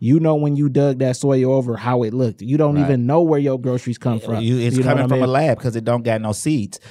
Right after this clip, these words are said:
Speaker 3: But you were
Speaker 1: Oh, yeah,
Speaker 3: saying
Speaker 1: yeah,
Speaker 3: something
Speaker 1: 'cause
Speaker 3: that
Speaker 1: why would
Speaker 3: made
Speaker 1: somebody eat a watermelon
Speaker 3: without no
Speaker 1: without seeds?
Speaker 3: seeds? <laughs>
Speaker 1: How did it grow?
Speaker 3: Yeah, but you said something that probably go, that flew over a lot of people's head. Animals don't have P T S D, no matter what they see, like,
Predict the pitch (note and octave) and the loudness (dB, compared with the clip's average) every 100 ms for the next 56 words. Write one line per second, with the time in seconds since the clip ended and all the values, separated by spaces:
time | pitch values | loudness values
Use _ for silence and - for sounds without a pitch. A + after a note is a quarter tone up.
0 | - - A#2 D3+ F3+ D#3+ B2 B2 A2 A#2 | -16 -4 -4 -2 0 2 2 2 0 0
1 | C3+ B2+ A#2 A#2 A#2 B2 A#2+ D3 D3 C#3+ | 0 -2 0 0 2 2 4 4 4 2
2 | C#3 B2+ B2 B2+ A2+ A#2 A2+ G#2+ G2+ G2 | 0 0 0 0 0 0 -2 -2 -6 -4
3 | A#2 B2 A#2+ A#2+ B2 D3 C3 B2 F3 F#3 | 0 0 2 0 0 0 0 0 0 2
4 | E3+ F#3 - G#3 C#3+ C#3 - C#3 G2+ - | 2 2 4 4 4 4 4 2 0 -4
5 | D3 C#3 A#2 - - B2 D#3+ D#3+ D3+ C3 | -2 0 -2 -6 -4 -4 -2 -2 0 -2
6 | B2 B2 A#2+ A2+ A#2 G#2 B2+ A2+ A2 G#2+ | 0 -4 -2 -2 -2 -2 -2 -2 -2 -4
7 | G#2+ E2+ G#2+ G#2 - B2+ A2 G#2+ A2 G#2+ | -4 -6 -8 -8 -6 0 0 0 -4 -4
8 | G#2+ B2 G#2 A2 C3+ F#2+ - _ A2+ A#2 | -4 -6 -4 -6 -4 -6 -12 _ -6 -2
9 | A2 G#2+ G2+ G2+ G#2+ G2+ A2+ G2+ G2 - | -2 -6 -8 -4 -4 -4 -4 -4 -4 -6
10 | A2 - A2 G2+ G2 F#2+ B2 G2 - _ | -6 -8 -8 -6 -6 -6 -6 -6 -10 _
11 | - B2 B2 B2 A2+ A2 G#2 B2+ A#2+ A#2+ | -8 -2 0 2 2 0 2 0 0 -2
12 | A2 - D3+ B2+ G2+ G2+ G2 | -4 -4 -4 -2 -2 -4 -4